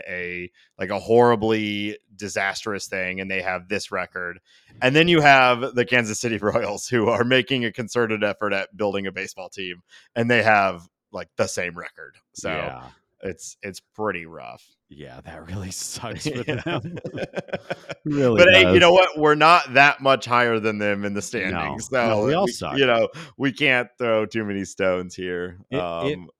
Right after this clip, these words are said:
Speaker 2: if the trading deadline was the most dramatic week of our lives a-, a-, and the most, uh, action-packed and, and all that stuff, I think this is, uh, building up to be the, the suckiest week of our
Speaker 1: Yeah.
Speaker 2: lives. With
Speaker 1: Yeah.
Speaker 2: the, uh, the Cardinals,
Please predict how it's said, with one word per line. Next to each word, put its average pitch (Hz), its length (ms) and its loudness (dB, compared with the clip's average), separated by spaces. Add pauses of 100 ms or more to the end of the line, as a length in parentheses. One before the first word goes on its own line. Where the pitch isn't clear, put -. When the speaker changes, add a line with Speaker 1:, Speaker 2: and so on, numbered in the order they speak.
(280)
Speaker 2:
if 127 260 -6
the 127 200 -4
trading 156 360 -6
deadline 139 440 -4
was 113 120 -4
the - 80 -6
most 101 240 -8
dramatic 95 460 -10
week 95 480 -10
of 92 180 -8
our 92 140 -4
lives 92 720 -8
a-, 90 60 -14
a-, 92 280 -12
and 95 180 -12
the 90 40 -10
most, 87 440 -8
uh, 82 280 -6
action-packed 98 680 -8
and, 85 100 -12
and 85 160 -14
all 92 140 -10
that 95 160 -10
stuff, 95 180 -10
I 92 120 -12
think 107 220 -14
this 95 220 -10
is, 82 280 -10 (420)
uh, 82 300 -6
building 87 320 -8
up 80 100 -16
to 90 80 -10
be 85 140 -8
the, 78 260 -10
the 90 100 -10
suckiest - 760 -10 (340)
week 82 360 -14 (280)
of 80 120 -8
our 73 200 -8
Speaker 1:
Yeah. 101 200 -6
Speaker 2:
lives. 90 120 -12 (460)
With 92 160 -6
Speaker 1:
Yeah. 87 100 -6
Speaker 2:
the, 82 340 -8
uh, 73 220 -6 (320)
the 101 80 -10
Cardinals, 113 600 -2